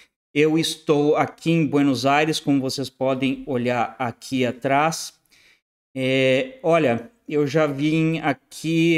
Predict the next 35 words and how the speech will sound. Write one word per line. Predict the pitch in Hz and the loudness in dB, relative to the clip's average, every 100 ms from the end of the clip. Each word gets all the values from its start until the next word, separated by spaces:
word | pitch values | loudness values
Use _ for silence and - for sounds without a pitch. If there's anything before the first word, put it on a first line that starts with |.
| 135 | 0
eu | 151 139 | -2 0
acho | 143 - | -2 -2
que | 151 | -2
já | 135 | 2
é | 143 147 | 2 2
a | |
minha | 151 147 147 143 139 123 _ _ _ _ _ _ _ _ - | 2 2 2 2 0 -4 _ _ _ _ _ _ _ _ -8
terceira | 131 - 151 156 | -8 -2 0 0
ou | |
quarta | 151 135 131 - | 0 -2 0 -2
vez | 127 113 120 131 147 160 | -2 -2 0 2 2 0
na | 139 | -2
Argentina, | 123 123 131 127 - 135 156 170 170 170 - _ _ _ - | -2 -2 -2 -2 -2 0 0 -2 -4 -8 -20 _ _ _ -2
três | 147 160 143 | 0 2 2
vezes | 139 139 135 135 | 2 2 0 0
em | 131 | -2
Buenos | 127 139 123 135 120 | -2 -6 0 0 2
Aires. | 127 131 151 170 - - _ _ _ _ _ _ _ _ - | 2 2 0 -2 -8 -20 _ _ _ _ _ _ _ _ -2
E, | 131 131 127 127 120 117 - - _ _ _ _ | 2 4 4 2 0 -2 -8 -20 _ _ _ _
assim, | 151 135 156 139 127 - - _ _ _ _ _ _ | -2 0 2 2 0 -6 -20 _ _ _ _ _ _
é, | - 131 127 123 120 120 120 - | -8 -4 -2 0 0 -2 -6 -6
a | |
última | 143 165 196 151 | -6 -2 0 2
vez | 151 151 | 0 0
que | 147 | 0
eu | |
vim | 143 143 | 2 2
aqui | 139 | 0
foi | 165 | 0
em | |
dois | 147 147 | 0 2
mil | 147 | 0
e | 143 | 2
dez, | 120 107 - - - _ _ | 2 0 -2 -12 -18 _ _
tá? | 113 123 139 - | -4 -4 -4 -12